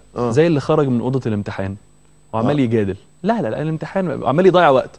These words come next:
Speaker 1: آه.
Speaker 2: الامتحان شغال وهو مصر يقول: "لا، أصله مش المفروض يبقى فيه امتحان. هو
Speaker 1: آه.
Speaker 2: ربنا لو عايز يهديني كان هداني لوحده". هو بيج-، ويبتدي يطلع حجج
Speaker 1: آه.
Speaker 2: وأسئلة مختلفة، وهو مدرك من جوه لو صحي وده جوه في اللب بتاعه
Speaker 1: آه.
Speaker 2: إن هو بيضيع وقت،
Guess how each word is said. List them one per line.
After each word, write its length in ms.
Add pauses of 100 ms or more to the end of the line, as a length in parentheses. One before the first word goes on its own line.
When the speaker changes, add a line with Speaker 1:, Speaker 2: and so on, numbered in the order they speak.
(220)
Speaker 1:
آه. 100
Speaker 2:
الامتحان 400
شغال 440
وهو 220
مصر 320
يقول: 140
"لا، 120
أصله 160
مش 120
المفروض 280
يبقى 140
فيه 120
امتحان. 300 (280)
هو 100
Speaker 1:
آه. 40
Speaker 2:
ربنا 240
لو 100
عايز 180
يهديني 220
كان 140
هداني 260
لوحده". 240 (260)
هو 120
بيج-، 280
ويبتدي 260
يطلع 380 (280)
حجج 300
Speaker 1:
آه. 40
Speaker 2:
وأسئلة 380
مختلفة، 540 (220)
وهو 240
مدرك 420
من 140
جوه 260
لو 120
صحي 380
وده 280
جوه 240
في 100
اللب 320
بتاعه 380 (200)
Speaker 1:
آه. 180 (120)
Speaker 2:
إن 80
هو 80
بيضيع 240
وقت، 340